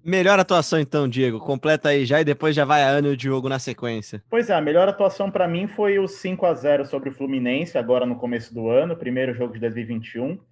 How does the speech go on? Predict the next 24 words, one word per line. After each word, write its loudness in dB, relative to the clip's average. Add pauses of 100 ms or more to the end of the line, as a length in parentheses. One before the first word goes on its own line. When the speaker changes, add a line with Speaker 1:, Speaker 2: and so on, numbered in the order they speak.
(360)
Speaker 2:
Por -6
quê? -4
Porque -4
era 2
um -4
confronto -4
direto 2
ali 0
até -4
então -2
pelo -4
G -4
seis -4
ou -6
G -4
quatro, -2
né? -8 (300)
Corinthians -4
brigando -2
ativamente -4
por -8
vaga 0
na -2
Libertadores -4